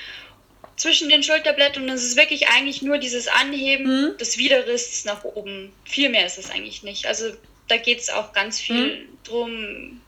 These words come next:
Speaker 1: dass das Pferd versteht, was ist Klickern, dass der Mensch das versteht und dass es einfach diese stolze Haltung schon mal im Stand einnimmt, damit es
Speaker 2: Ja.
Speaker 1: später dann auch in
Speaker 2: Ja.
Speaker 1: der Bewegung.
Speaker 2: Also das ist vielleicht das Beste, dass man sich das wirklich mal anschaut. Ich denke, da findet man unter
Speaker 1: Mhm.
Speaker 2: irgendeinem,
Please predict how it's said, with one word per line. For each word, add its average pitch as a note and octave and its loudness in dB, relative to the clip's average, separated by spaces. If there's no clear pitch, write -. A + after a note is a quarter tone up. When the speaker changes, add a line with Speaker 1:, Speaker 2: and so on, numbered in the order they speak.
Speaker 1:
dass G#3+ 2
das - -2
Pferd A#3+ 4
versteht, A3+ -2
was G3 -6
ist - -10
Klickern, C4 0
dass - -12
der G#3 -8
Mensch G#3+ 0
das - -12
versteht A3 -4
und A3+ -2
dass G3+ 6
es G3+ -4
einfach G3 0
diese G3 -4
stolze A#3 2
Haltung A3 0
schon G#3+ -6
mal F#3+ -6
im - -4
Stand A#3 0
einnimmt, G#3 0
damit G3 -10
es - -18
Speaker 2:
Ja. G#3+ 2
Speaker 1:
später - -10
dann - -12
auch - -10
in A3 -4
Speaker 2:
Ja. G3 2
Speaker 1:
der F#3+ -12
Bewegung. - -14
Speaker 2:
Also G3 0
das A#3+ 2
ist A#3+ -6
vielleicht A3 4
das - -12
Beste, G#3+ 0
dass G3+ -4
man G3+ -2
sich G3+ -6
das F#3+ 0
wirklich G#3 -4
mal F3+ -2
anschaut. F3+ -2
Ich F3+ -6
denke, F#3+ 0
da F#3 0
findet G#3 -2
man F3+ -2
unter F#3 -4
Speaker 1:
Mhm. - 0
Speaker 2:
irgendeinem, F#3 2